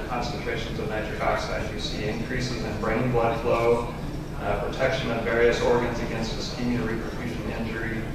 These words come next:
uh, decreased leukocyte adhesion in the gut. So the question is, how is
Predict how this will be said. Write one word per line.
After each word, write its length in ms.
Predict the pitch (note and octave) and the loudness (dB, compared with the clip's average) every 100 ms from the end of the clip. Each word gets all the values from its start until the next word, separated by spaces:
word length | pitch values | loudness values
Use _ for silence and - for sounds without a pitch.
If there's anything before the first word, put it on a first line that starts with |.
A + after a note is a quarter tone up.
| - - - - | -6 -6 -6 -4
uh, 260 | - - - | -2 -2 -2
decreased 560 | A#2+ A#2+ - B2 - | -2 -2 -2 -4 -4
leukocyte 600 | A#2+ A#2+ - - - - | -4 -4 -4 0 0 0
adhesion 380 | - A#2+ - - | -2 -4 -4 -4
in 80 | G#2+ | -4
the 80 | G2+ G2 | -4 -2
gut. 280 | A2 - B2+ - - - - | 0 0 0 -4 -6 -6 -6
So 160 | - G#2 | -2 -2
the 140 | G#2 | 0
question 380 | G#2 - - A#2+ | 4 4 2 0
is, 240 | A#2+ A2+ A#2 - - - - - | -2 -2 -4 -4 -6 -6 -6 0
how 400 | A#2+ C3 C3+ C#3 A2+ | 6 8 8 6 2
is 560 | A2+ A#2 A#2 A#2 - | 0 -2 -2 -4 -4